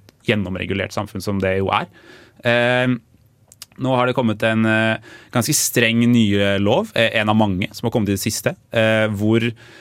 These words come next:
eh, det å være på kinesisk heter det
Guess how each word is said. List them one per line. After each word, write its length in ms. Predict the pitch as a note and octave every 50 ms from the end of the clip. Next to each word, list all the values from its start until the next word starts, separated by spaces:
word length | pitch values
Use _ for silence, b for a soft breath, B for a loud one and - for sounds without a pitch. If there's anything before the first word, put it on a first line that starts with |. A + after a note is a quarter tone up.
| B B B B B
eh, 380 | - B2 A#2 A2+ A2+ A2+ A2+ A2 - _ _ _ _ _ -
det 380 | B2 A#2 G#2+ A2 A2 A2 A2+ -
å 380 | - A#2+ A#2 A#2 A#2 A#2+ A#2+ - - _ _ -
være 800 | A#2 G#2+ A2 A#2 A2+ G#2+ G2 F#2+ G2 G2+ G2+ G#2 G#2 G#2 - - - - -
på 440 | - A2 G#2 G#2 G#2 G#2 G#2+ G#2 - _ _ _ _ _ _ _ -
kinesisk 400 | G#2+ A2 G#2+ F#2+ - G#2+ G2 G2
heter 80 | G#2+
det 320 | G#2 G2+ G#2 G#2 G#2+ -